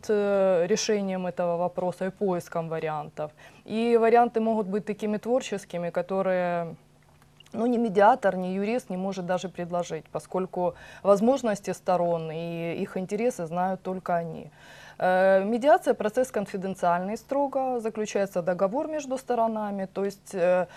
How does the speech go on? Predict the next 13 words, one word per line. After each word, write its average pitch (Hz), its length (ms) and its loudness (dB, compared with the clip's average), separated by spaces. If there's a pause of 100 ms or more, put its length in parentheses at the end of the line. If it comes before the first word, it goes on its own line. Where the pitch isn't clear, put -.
(320)
э, 180 220 2
медиация 240 460 2
возможна 214 560 2
и 208 40 -4
желательна, 269 760 0
когда, 185 600 4 (360)
э, 180 380 2
есть 202 100 0
желание 190 400 0
договориться, 165 640 -2
как 285 220 0
вы 320 100 -4
сказали, 277 680 0